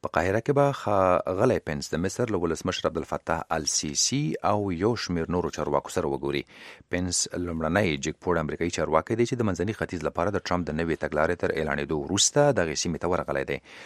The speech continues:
ټرمپ بیت المقدس د اسرائیلو د پلازمینې په توګه وپیژنده او ویلي و چې خپل سفارت به تل ابیب څخه ورته انتقال کړي۔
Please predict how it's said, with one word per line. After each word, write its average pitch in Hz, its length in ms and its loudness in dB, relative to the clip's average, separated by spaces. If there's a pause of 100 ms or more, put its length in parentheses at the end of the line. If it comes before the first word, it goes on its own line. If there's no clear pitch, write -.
(160)
ټرمپ 82 260 0
بیت 73 160 2
المقدس 78 680 -2
د 73 80 -2
اسرائیلو 76 400 -2
د 78 60 -4
پلازمینې 76 420 -2
په - 100 -8
توګه 73 220 -4
وپیژنده 120 580 2
او 147 240 6
ویلي 113 220 4
و 147 120 2
چې 165 200 2 (280)
خپل - 220 0
سفارت 85 400 2
به 76 300 2
تل 76 140 -2
ابیب 71 280 -2
څخه - 200 -4
ورته 104 480 0
انتقال 76 400 -2
کړي۔ 65 220 -6